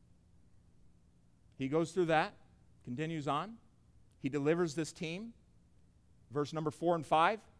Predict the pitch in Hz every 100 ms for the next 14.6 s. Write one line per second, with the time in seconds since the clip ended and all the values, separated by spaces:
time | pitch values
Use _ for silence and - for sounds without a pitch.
0 | - 110 170 170 208 - - 160 165 160
1 | 151 - 160 208 - - - 104 113 196
2 | 190 185 226 - 156 151 151 139 127 -
3 | 156 160 160 131 127 160 147 156 - 131
4 | 131 147 156 175 196 226 - - _ _
5 | _ - 156 175 156 156 156 165 - 165
6 | 185 165 135 - - - 143 135 - 180
7 | 185 180 165 185 170 147 151 196 214 -
8 | - - - 170 175 156 143 180 165 160
9 | 180 185 - 202 202 - - - 139 160
10 | 139 139 165 - 151 165 - 151 143 147
11 | 175 170 170 170 139 - 185 202 202 190
12 | - - - 135 170 - 165 160 170 180
13 | 151 135 139 - 139 131 139 135 127 -
14 | - - 202 196 196 196